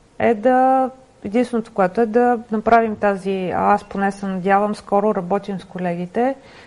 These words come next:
да внесем, а, промени в наредбата за преместваемите обекти, които да включат, а, велогараж, като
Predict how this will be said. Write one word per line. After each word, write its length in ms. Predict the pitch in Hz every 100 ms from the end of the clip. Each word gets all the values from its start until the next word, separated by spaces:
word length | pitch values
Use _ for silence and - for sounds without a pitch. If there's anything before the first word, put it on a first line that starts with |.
| -
да 120 | 233
внесем, 680 | 220 208 - 233 240 254 247
а, 420 | 233 233 240 240 226 - - _
промени 680 | 214 202 208 214 233 240 233
в 220 | 202 196 -
наредбата 580 | 196 196 185 185 190 185
за 100 | 180
преместваемите 720 | 170 170 - 208 226 240 247
обекти, 400 | 226 254 - 254
които 280 | - 226 214
да 120 | 185
включат, 720 | - - 214 208 190 185 -
а, 280 | 180 175 165 170 170 165 - _ _ - - _ -
велогараж, 720 | 185 202 214 214 247 240 247
като 500 | - - 233 220 202